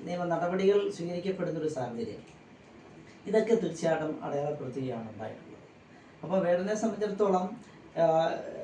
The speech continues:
വേടനെ ലഭിച്ച നിയമപരിഗണന എന്താണ്, നിയമപരിരക്ഷ എന്താണ്, അദ്ദേഹത്തിന്, ആ, തെറ്റ് ചെയ്തിട്ടുണ്ടെങ്കിൽ നിയമ നടപടി സ്വീകരിക്കാം എന്നുള്ളത്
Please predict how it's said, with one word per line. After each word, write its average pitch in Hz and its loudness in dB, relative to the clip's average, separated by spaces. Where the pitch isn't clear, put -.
വേടനെ 208 6
ലഭിച്ച 175 2
നിയമപരിഗണന 147 -2
എന്താണ്, 113 -6
നിയമപരിരക്ഷ 160 -4
എന്താണ്, 113 -2
അദ്ദേഹത്തിന്, 190 0
ആ, 156 4
തെറ്റ് - -2
ചെയ്തിട്ടുണ്ടെങ്കിൽ 208 8
നിയമ 180 0
നടപടി 170 0
സ്വീകരിക്കാം 139 -4
എന്നുള്ളത് 139 -4